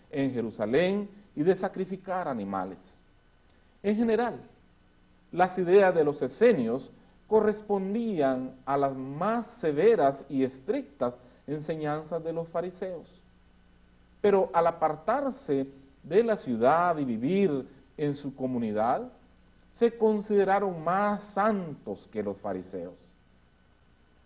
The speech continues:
Se pueden imaginar de las tensiones que había entre esenios, fariseos y saduceos. Todos ellos decían seguir la Torah, la ley de Moisés.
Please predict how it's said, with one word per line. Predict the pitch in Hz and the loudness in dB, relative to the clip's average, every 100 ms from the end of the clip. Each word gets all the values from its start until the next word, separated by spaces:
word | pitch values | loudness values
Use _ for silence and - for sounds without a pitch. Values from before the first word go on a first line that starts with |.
| _ | _
Se | - 135 | -8 -6
pueden | 135 214 226 220 | 4 6 6 6
imaginar | 202 170 156 156 180 - - - _ _ _ _ _ _ _ - | 2 0 -4 -10 -8 -10 -12 -20 _ _ _ _ _ _ _ -6
de | 123 | 0
las | 123 120 - | 0 -2 -6
tensiones | 113 104 - 156 196 156 110 - - _ _ _ - | -8 -8 -6 0 0 0 -4 -10 -20 _ _ _ -8
que | 104 | -6
había | 101 147 175 156 117 | -4 -6 -2 0 0
entre | 104 101 101 101 107 | -4 -8 -6 -6 -6
esenios, | 104 - 127 131 156 147 131 123 - - _ | -8 -6 -2 0 -2 -4 -6 -8 -16 -20 _
fariseos | 98 92 87 - 120 143 156 139 120 - - - | -10 -10 -10 -4 0 2 2 0 -2 -10 -20 -18
y | 104 | -14
saduceos. | - 104 101 - 120 143 - - _ _ _ _ _ _ _ _ | -8 -8 -8 -4 -2 -2 -6 -18 _ _ _ _ _ _ _ _
Todos | 302 311 285 277 | 0 0 0 0
ellos | 269 247 | 0 2
decían | 196 180 240 233 170 | 2 0 0 -2 -2
seguir | 147 127 147 180 165 127 - - | -2 -2 0 2 2 -2 -6 -10
la | 104 98 - | -6 -6 -4
Torah, | - 170 175 165 160 143 123 | 4 6 6 6 2 0 -2
la | 107 | -4
ley | 107 147 156 | 2 2 2
de | 135 | -2
Moisés. | 113 98 - 110 90 - - | -4 -8 -10 -10 -10 -12 -20